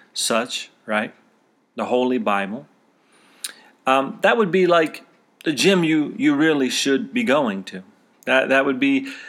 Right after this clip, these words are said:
the place where you sh-, you should really wanna go to get your soul fit, okay? You should find out straight from the source, uh,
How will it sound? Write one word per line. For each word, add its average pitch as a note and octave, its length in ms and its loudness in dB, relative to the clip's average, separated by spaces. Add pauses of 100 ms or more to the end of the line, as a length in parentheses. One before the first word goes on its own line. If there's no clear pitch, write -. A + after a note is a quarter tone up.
(140)
the B2 100 -2
place C#3 400 0
where C3 140 2
you C3 340 0
sh-, - 180 -4
you C3 240 -2
should C#3 240 -2
really D3 220 2
wanna C#3 240 0
go A#2+ 320 2
to B2 160 -8
get A2+ 240 -2 (400)
your A2+ 180 -2
soul A#2+ 720 0
fit, - 560 -6 (600)
okay? A2 320 -6 (520)
You - 200 -2
should C#3 400 -2
find D#3 360 2
out C#3 220 4
straight E3 400 -2
from C#3 400 -2
the C#3 140 -4
source, C#3+ 680 -2 (640)
uh, B2 360 0